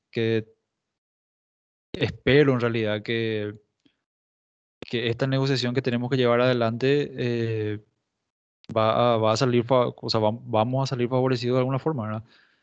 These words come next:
Es nomás mi, mi, mi esperanza, o sea, es, digo, discúlpame, es mi preocupación que no estamos siendo informados de muchas cosas nomás.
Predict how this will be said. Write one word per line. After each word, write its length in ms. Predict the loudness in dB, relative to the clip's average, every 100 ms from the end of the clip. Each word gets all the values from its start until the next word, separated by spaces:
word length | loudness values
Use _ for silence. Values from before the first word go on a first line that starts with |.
| _ _ _ -4
Es 140 | 0
nomás 200 | 2 4
mi, 600 | 4 2 2 0 -2 -6 -14 _ -4
mi, 260 | 0 2
mi 120 | 2
esperanza, 440 | 2 4 4 4 0
o 60 |
sea, 140 | 2 2
es, 140 | 2 -2
digo, 200 | -4 -4
discúlpame, 380 | -4 -6 -4 -4
es 60 | -2
mi 320 | -2 -2 -4
preocupación 1080 | 0 2 4 2 0 -2 0 -2 -2 -8 -14 _ _ _ _ _
que 140 | -6 -4
no 80 |
estamos 720 | -4 -2 -2 -2 -8 -8 -12 _ _
siendo 380 | -8 -6 -6
informados 520 | -6 -6 -4 -2 -2 -2
de 60 | -2
muchas 220 | -4 -4
cosas 220 | -4 -6
nomás. 260 | -8 -10